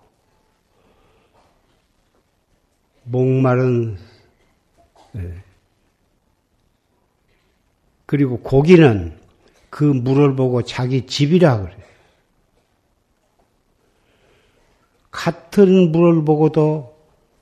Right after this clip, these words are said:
고기는 물이라 그러고, 어, 또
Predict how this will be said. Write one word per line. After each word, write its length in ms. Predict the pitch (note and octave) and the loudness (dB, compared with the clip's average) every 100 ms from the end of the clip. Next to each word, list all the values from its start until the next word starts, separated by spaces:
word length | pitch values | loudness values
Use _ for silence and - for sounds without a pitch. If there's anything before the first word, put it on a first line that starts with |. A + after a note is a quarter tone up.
| _ | _
고기는 680 | - B2+ B2 C#3 C3 B2 A2 | -6 -4 0 2 2 0 -2
물이라 540 | A#2 B2+ B2+ B2 B2 | -2 0 0 0 -2
그러고, 640 | G#2+ A2 A2 A2+ A#2 A2+ A#2 _ _ _ _ _ _ _ _ _ | -4 -6 -6 -6 -8 -10 -18 _ _ _ _ _ _ _ _ _
어, 260 | - D#2+ D#2+ - - _ _ _ _ _ _ _ _ | -20 -18 -18 -20 -20 _ _ _ _ _ _ _ _
또 320 | C#3+ B2+ - | -4 -4 -6